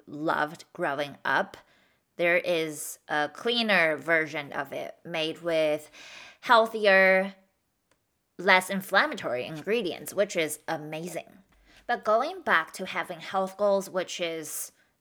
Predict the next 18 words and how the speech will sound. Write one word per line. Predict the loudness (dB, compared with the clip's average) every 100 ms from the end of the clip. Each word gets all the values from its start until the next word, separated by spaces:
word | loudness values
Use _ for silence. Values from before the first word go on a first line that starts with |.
| _ -12
v-, | -8 -2
a | 2
very | 4 4 2
noble | 2 4 4 0 -6 2
goal, | 4 4 2 -2 -6 -16 -14 -16 -20 _ _ _ _ _ _ _ 0
I | 0
really | 2 -2 -2 -4
do | -4 -2 0 0 -4 -6
think | -10 -2 -2 -2 -10 -16 -8
it | -6 -2
is | -2 -2 -8
amazing | -10 -8 -8 -10 -8 -6 -2
that | -2 -2
people | -6 -4 -4
talk | -4 -10 -10
about | -2 0 0 -4
body | -12 -8 -4 -4
acceptance | -4 -8 -12 -12 -8 -8 -8